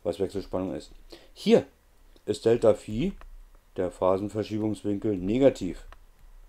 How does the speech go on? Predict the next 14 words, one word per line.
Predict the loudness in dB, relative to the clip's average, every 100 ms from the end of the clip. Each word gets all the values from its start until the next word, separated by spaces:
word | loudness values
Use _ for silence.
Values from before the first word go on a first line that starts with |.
| -10
Minus | -4 -2 -2
neunzig | -4 -6 -8 -14
Grad. | -8 -8 -8 -16 -20 -20 -14
Ich | -12 2
bilde | 6 8
jetzt | 6 4
nicht | 0 2
den | 0
Cosinus, | 4 4 4 0 2
der | 4
würde | 4 2
das | 0 -2
Vorzeichen | 0 2 2 0 -2
wegbombardieren. | -4 -4 -6 -6 -8 -10